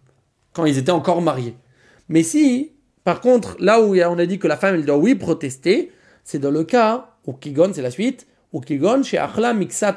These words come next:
Chazaka Bechaye Habaal, Veshalosh Leachar Mitat Habaal. On parle que quelqu'un qui a utilisé un petit peu du vivant du ma-, du mari, il a utilisé, euh, il a utilisé le terrain de la femme un petit peu, les lois de, et après, le mari, il est décédé, il est resté dans le terrain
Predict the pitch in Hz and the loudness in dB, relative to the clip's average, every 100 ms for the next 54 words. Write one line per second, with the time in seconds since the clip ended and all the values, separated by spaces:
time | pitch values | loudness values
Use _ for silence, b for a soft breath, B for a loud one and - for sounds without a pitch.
0 | - 165 160 160 190 165 151 170 190 165 | -2 -2 0 0 0 0 -2 -2 0 0
1 | 131 131 160 294 226 b b b b 139 | -2 -2 0 0 -2 b b b b -2
2 | 123 139 165 294 - - 185 175 220 226 | -2 0 4 4 4 0 0 2 2 0
3 | 196 190 180 170 151 127 123 - b b | 0 0 0 -2 -2 -4 -6 -10 b b
4 | b 214 214 220 190 196 214 214 190 196 | b -2 0 0 -2 -4 -2 -4 0 0
5 | 196 202 202 180 190 185 - 233 208 196 | 0 -2 -2 0 0 -2 -2 -2 -2 -4
6 | 175 208 185 190 202 196 185 185 180 156 | -2 -2 0 0 0 0 0 0 -2 0
7 | 180 175 170 190 127 b b b 156 170 | 2 2 2 2 -2 b b b 6 6
8 | 165 190 180 190 - - _ - 156 143 | 4 -2 2 0 0 -12 _ -4 2 2
9 | 139 147 151 165 175 156 156 170 165 151 | 2 2 2 2 2 2 2 0 2 2
10 | 175 160 151 143 135 131 180 254 175 147 | 0 -2 -2 -6 -8 0 2 2 0 0
11 | 143 143 143 147 151 135 135 269 254 190 | 0 -2 -6 -6 0 0 2 2 4 2
12 | 170 175 196 165 147 160 147 143 262 392 | 0 0 0 0 0 0 0 2 2 0
13 | b b b - 196 208 214 254 208 208 | b b b 2 4 4 2 0 2 2
14 | 202 208 214 277 330 | 2 0 2 2 0